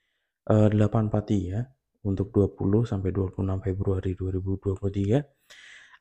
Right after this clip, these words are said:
Ada sejumlah changelog penting yang dicantumkan dalam blog ini untuk versi lima titik empat, enam titik dua, dan enam titik tiga. Jadi silahkan bagi pengguna-pengguna framework sila-, Symfony untuk,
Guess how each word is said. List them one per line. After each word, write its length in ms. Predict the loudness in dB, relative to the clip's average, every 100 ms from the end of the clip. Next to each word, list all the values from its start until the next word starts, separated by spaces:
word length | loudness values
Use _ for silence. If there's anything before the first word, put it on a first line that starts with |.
| 4
Ada 320 | 8 10 8
sejumlah 800 | 8 6 10 10 10 10 8 4
changelog 480 | 4 4 4 2 4
penting 560 | 2 4 4 2 4
yang 320 | 4 4 2 0
dicantumkan 1040 | -2 -4 -6 -8 -6 -4 -2 -4 -2 -4
dalam 320 | -2 -4 -6
blog 160 | -6 -6 -6
ini 320 | -4 -2 -4 _ _ _ _ -6
untuk 240 | -4 -4 -2
versi 320 | -4 -2 -2
lima 240 | 0 0
titik 320 | -2 -6 -4 -4
empat, 320 | 0 0 0
enam 240 | 0 2
titik 320 | 2 0 0
dua, 160 | 4 6
dan 240 | 6 2
enam 240 | 0 -4 -6
titik 320 | -10 -16 -12
tiga. 400 | -10 -8 -10 -12 _ _ _ _ -8
Jadi 320 | -2 0 0
silahkan 480 | 0 0 0 0 2
bagi 480 | 2 2 0 0 0
pengguna-pengguna 800 | -2 -2 -2 -4 -4 -6 -4 -6
framework 400 | -6 -6 -6 -10
sila-, 400 | -12 -10 -12 _ _ _
Symfony 640 | -2 0 0 -2 0 -2 -4 _ _ _ _ -4
untuk, 400 | -2 0 -4